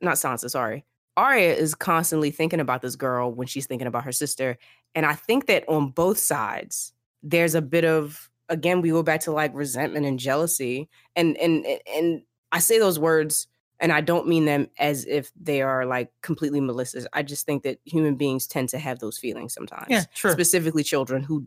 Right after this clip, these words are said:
Speaker 1: don't know how to check their feelings yet.
Speaker 2: Mm-hmm.
Speaker 1: Um, and they don't really know how to explore them. They just are feeling things very intensely because it's the first time that they're experiencing things. So on Arya's end, she just sees this girl who's always laughing at her,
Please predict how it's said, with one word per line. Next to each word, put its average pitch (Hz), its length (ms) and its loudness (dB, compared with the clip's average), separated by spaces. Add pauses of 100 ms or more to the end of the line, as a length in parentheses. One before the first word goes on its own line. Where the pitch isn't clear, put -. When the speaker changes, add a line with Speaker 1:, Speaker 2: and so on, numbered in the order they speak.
Speaker 1:
don't 151 220 0
know 139 120 0
how 131 180 0
to 123 80 -4
check - 280 -6
their 120 100 -2
feelings 123 360 -4
yet. 170 180 4
Speaker 2:
Mm-hmm. 165 640 0
Speaker 1:
Um, 135 440 0
and 165 140 4
they 156 80 4
don't 156 200 0
really 151 160 2
know 143 120 2
how 139 140 2
to 127 80 0
explore 151 400 0
them. 131 180 0
They 131 100 0
just 135 200 -4
are 131 80 -2
feeling 135 320 -2
things 131 200 -4
very 127 320 0
intensely 127 480 -4
because 123 260 -6
it's 127 100 -8
the 123 100 -14
first 131 300 -4
time 127 160 -2
that 117 80 -6
they're 120 120 -2
experiencing - 540 -6
things. 123 260 -14
So 135 240 -2 (800)
on 190 220 4
Arya's 208 500 4
end, 135 480 -4 (400)
she - 220 2
just 214 180 2
sees 170 160 2
this 143 140 -4
girl 139 320 2
who's 135 320 -2
always 170 300 2
laughing 139 260 2
at 151 60 -2
her, 127 240 -4